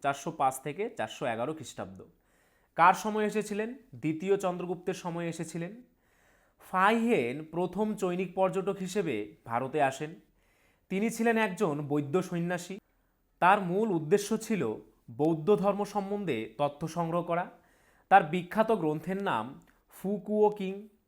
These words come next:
তিনি তার ভ্রমণ গ্রন্থ রেকর্ডস অফ বুদ্ধিস্ট কিংডমে সমস্ত ভ্রমণ কাহিনীর বর্ণনা করেছেন। তারপর কে রয়েছে? হিউয়েন সাং। তিনি কোন দেশ থেকে এসেছিলেন? চীন দেশ থেকে। সময়কাল কত? ছয়শো তিরিশ থেকে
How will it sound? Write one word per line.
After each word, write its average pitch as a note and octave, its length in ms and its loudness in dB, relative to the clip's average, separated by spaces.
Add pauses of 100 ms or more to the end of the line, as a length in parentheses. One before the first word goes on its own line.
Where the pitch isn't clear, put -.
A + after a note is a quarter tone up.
(560)
তিনি G#3+ 220 2
তার A3+ 180 6
ভ্রমণ E3 440 0
গ্রন্থ G#3 300 -2 (480)
রেকর্ডস E3 480 0
অফ G3 140 4 (160)
বুদ্ধিস্ট C#3 500 -4 (100)
কিংডমে G3 500 2 (220)
সমস্ত F#3+ 480 0
ভ্রমণ D3+ 400 0
কাহিনীর D#3+ 440 -2
বর্ণনা A#2+ 440 -2 (220)
করেছেন। A#2 440 -8 (200)
তারপর F#3 360 8
কে A3 160 2
রয়েছে? G#3+ 360 4 (320)
হিউয়েন F3 300 2
সাং। F3+ 220 -2 (240)
তিনি E3 160 0
কোন F3 280 -2
দেশ G3 200 2
থেকে G3 200 -4
এসেছিলেন? G3 420 -2 (220)
চীন C3+ 220 -2
দেশ B2+ 220 -2
থেকে। F#2 220 -10 (420)
সময়কাল G3+ 460 2
কত? G#3 200 0 (640)
ছয়শো F3 280 2
তিরিশ F#3+ 380 -2
থেকে E3+ 260 0